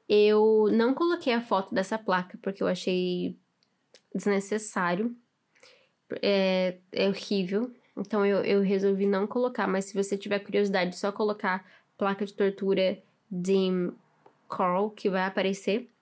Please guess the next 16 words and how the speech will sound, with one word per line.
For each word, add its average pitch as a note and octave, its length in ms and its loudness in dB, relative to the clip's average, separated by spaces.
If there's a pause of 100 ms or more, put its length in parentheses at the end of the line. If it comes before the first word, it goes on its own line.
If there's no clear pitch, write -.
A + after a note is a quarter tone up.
(220)
tá? F3+ 260 -2 (460)
Amarrou G#3 400 2
esses G#3 220 -2
meninos G3 400 2
nessa F#3+ 240 -4
placa. A#3 440 -2 (420)
Ele G3+ 220 2
estuprou A3+ 500 0
os D4+ 80 2
meninos, G#3 720 2 (120)
ele F#3+ 240 -2
estrangulou G#3+ 840 2 (260)
e C4+ 80 0
enterrou B3+ 480 2
os A#3 120 2
meninos G#3+ 520 2